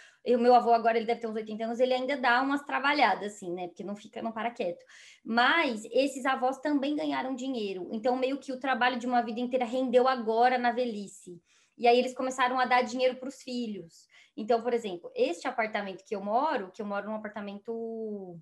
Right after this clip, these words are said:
meu, né? Que eu ganhei dos meus avós. Eu ganhei dos meus pais, mas eu ganhei dos meus avós, porque foram os meus pais que ganharam dos meus avós, né? E aí é, é isso. Então,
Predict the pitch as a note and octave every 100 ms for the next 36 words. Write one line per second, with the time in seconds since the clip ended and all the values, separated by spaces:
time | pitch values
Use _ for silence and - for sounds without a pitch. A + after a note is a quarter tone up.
0 | _ G3 G#3+ F#3 F#3 G#3+ B3 - _ -
1 | F#3+ G#3+ C4 C#4 G3 G3 _ _ _ _
2 | _ _ F#3+ F3+ A3+ A3 G#3+ F3+ G#3+ B3+
3 | C4+ F#3 - _ _ _ _ A3 A3+ A#3+
4 | A3 G#3 G3 G#3 C4+ D4 G#3 F#3+ - G#3+
5 | G3 G3 G3+ G#3+ G#3 C4+ G4+ F#4 G#3+ G#3
6 | - G#3+ G3+ G3 G3 F3+ - G#3 - B3+
7 | D#4+ C#4+ C#4 C#4+ D4 D#4 F4 G4+ D4 G3
8 | - - _ _ _ _ _ _ _ G3
9 | G#3+ B3+ - - A#3+ A3+ A3+ A3 A3 G#3
10 | A3 A3+ E4+ B3+ - G#3 G#3+ G#3+ B3+ C4
11 | C#4+